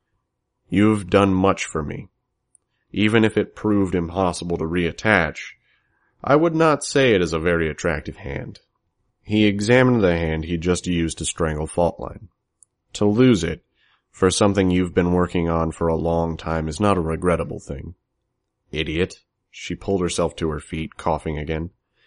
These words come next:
"How the hell am I supposed to get pissed at you when you say something like that?"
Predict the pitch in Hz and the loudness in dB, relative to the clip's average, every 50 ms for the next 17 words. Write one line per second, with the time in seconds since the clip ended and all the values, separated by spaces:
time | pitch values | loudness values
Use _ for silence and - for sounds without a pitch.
0 | _ _ _ _ - 156 160 147 147 127 - - 135 135 127 123 117 113 113 107 | _ _ _ _ 4 4 6 6 4 2 4 4 6 8 8 8 8 6 4 4
1 | - 104 - 113 107 101 - 107 98 98 - - - - 113 101 - - 87 76 | 2 0 2 2 2 2 2 2 0 0 0 -2 0 2 2 2 2 0 -4 -4
2 | 80 80 78 80 80 80 80 78 - - 90 82 76 - 76 71 65 73 76 73 | -4 -4 -4 -2 -2 -2 -2 -2 -2 0 0 0 0 -4 -6 -6 -8 -8 -8 -8
3 | 73 73 - - - - 135 - | -8 -8 -10 -10 -10 -10 -12 -12